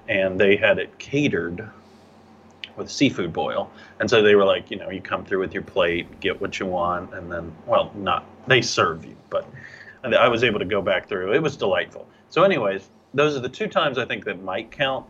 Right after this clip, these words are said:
but we went to a sit-down place, and we had the full, like,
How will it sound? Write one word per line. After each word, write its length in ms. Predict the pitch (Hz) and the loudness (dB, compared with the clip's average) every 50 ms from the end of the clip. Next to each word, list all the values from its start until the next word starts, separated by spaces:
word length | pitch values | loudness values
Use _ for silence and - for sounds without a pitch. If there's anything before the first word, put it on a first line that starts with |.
| - - | -8 -6
but 160 | 117 107 107 | -4 -2 2
we 140 | 120 131 131 | 2 2 4
went 220 | 131 135 127 - | 2 2 0 -2
to 100 | - 120 | -2 -2
a 40 | 98 | -2
sit-down 520 | - - 170 160 165 - 156 143 135 127 127 | -2 -4 -6 -4 0 0 2 2 2 0 -2
place, 300 | - 127 110 101 98 98 | 0 2 2 2 2 -2
and 100 | - 107 | -6 -8
we 60 | 98 | -8
had 100 | 92 90 | -6 -6
the 80 | 90 90 | -8 -8
full, 380 | - - 123 117 113 110 107 | -4 2 4 4 4 6 4
like, 320 | 107 104 95 92 - - | 4 4 2 0 -2 -8